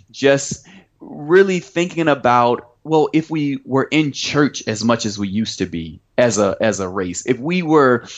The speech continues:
you know, focusing on family time and, and the, the foundation that strong fathers and, and, you know, diligent mothers play in the lives of building not just children and a family, but the, the, the role that they play in building a community,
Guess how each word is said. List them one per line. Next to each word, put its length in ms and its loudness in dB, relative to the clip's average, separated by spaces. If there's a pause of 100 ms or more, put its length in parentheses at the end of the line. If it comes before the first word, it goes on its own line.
(280)
you 120 -2
know, 180 4
focusing 540 0
on 320 -2
family 640 2
time 520 -2
and, 400 -4
and 440 -4
the, 120 2
the 140 -4
foundation 840 0
that 180 0
strong 540 0
fathers 640 2
and, 300 -6
and, 360 -6 (480)
you 140 -4
know, 320 0 (140)
diligent 480 4
mothers 540 0
play 320 0
in 100 -2
the 80 0
lives 480 2
of 320 -4
building 460 0
not 260 0
just 320 -8
children 480 -2
and 100 0
a 80 0
family, 480 0
but 260 0 (340)
the, 100 6
the, 260 4
the 120 0
role 300 4
that 120 -2
they 160 4
play 320 2
in 140 -2
building 420 0
a 80 0
community, 800 -4